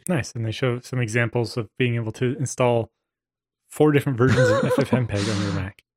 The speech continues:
Speaker 1: which, you know, compared to using Brew or whatever and having to compile it all, uh, this has, uh, a lot of advantages, mostly being a lot faster and not,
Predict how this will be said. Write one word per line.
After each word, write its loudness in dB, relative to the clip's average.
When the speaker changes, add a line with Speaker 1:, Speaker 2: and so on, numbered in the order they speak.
Speaker 1:
which, -4
you 0
know, 2
compared 2
to 6
using 0
Brew 4
or 4
whatever 2
and -2
having 0
to -4
compile 0
it 0
all, -4
uh, -6
this -4
has, -2
uh, -6
a -6
lot 0
of -8
advantages, -4
mostly -4
being -2
a -8
lot -2
faster -4
and -6
not, -10